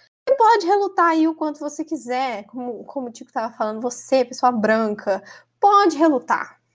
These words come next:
Mas, assim, não tem como. Isso vai acontecer em algum momento. Os personagens, eles vão nascer,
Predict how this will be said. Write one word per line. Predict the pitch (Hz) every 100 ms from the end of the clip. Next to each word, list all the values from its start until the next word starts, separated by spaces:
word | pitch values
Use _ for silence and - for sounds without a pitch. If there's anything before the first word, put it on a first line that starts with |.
| _ _ _ _ _ _ -
Mas, | 370 392
assim, | 381 - 320 254 -
não | - 294 359
tem | - 403
como. | - 302 320 285 214 202
Isso | 254 349 302
vai | 262 277
acontecer | 311 311 269 294 -
em | 240
algum | 240 247
momento. | 247 233 220 226 220 -
Os | 226 -
personagens, | - 262 277 247 254 269 254
eles | 254 269 -
vão | 240
nascer, | 302 294 302 - 226 226